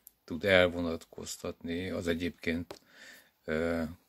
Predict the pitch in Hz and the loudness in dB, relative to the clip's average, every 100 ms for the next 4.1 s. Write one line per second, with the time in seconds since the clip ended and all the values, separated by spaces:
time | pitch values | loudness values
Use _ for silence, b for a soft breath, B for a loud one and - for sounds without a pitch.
0 | _ _ - 90 87 - 85 80 - 95 | _ _ -4 -2 0 0 2 2 2 2
1 | 80 - 78 - - 82 80 80 80 90 | 2 0 -4 -2 2 2 2 -2 -2 2
2 | 85 80 80 76 78 78 - - - - | 2 2 0 -6 -8 -8 -6 -8 -10 -14
3 | - _ - - - - 78 - 69 - | -20 _ -10 -8 -8 -8 -10 -8 -10 -10